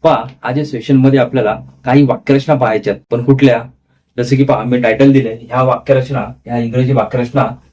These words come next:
तुम्हाला आल्याच पाहिजे. बघा, आता याच्यामध्ये मी तुम्हाला ॲक्टिव्ह आणि पॅसिव्ह हे दोन्हीचे कन्सेप्ट मी दिलेले आहेत,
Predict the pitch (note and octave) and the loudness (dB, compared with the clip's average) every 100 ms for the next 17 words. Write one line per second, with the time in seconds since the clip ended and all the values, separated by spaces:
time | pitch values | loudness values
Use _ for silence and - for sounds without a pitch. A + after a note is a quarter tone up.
0 | _ A#2 A#2 B2 C#3 - A#2 B2+ B2+ B2 | _ -2 0 2 0 -2 -4 -2 -4 -4
1 | A2 G2+ F#2+ - _ _ - B2+ C4 C3 | -4 -6 -10 -12 _ _ 0 2 2 -2
2 | C3 _ _ - A2+ C#3+ A#2 D3+ D3 D3 | -16 _ _ -14 -4 -4 -2 -2 -2 -2
3 | D3+ C#3+ C3 C3+ - B2+ - E3 D3 D#3 | -4 -2 0 0 0 -6 -2 0 0 0
4 | C3+ C3 - G#2+ - _ _ _ _ _ | 0 -2 -2 -14 -20 _ _ _ _ _
5 | _ E3 E3 E3+ F3+ - - D3 C3+ C#3 | _ -6 2 2 2 -2 0 0 0 0
6 | C#3 C3 B2 A2 C3+ | 2 2 0 0 -2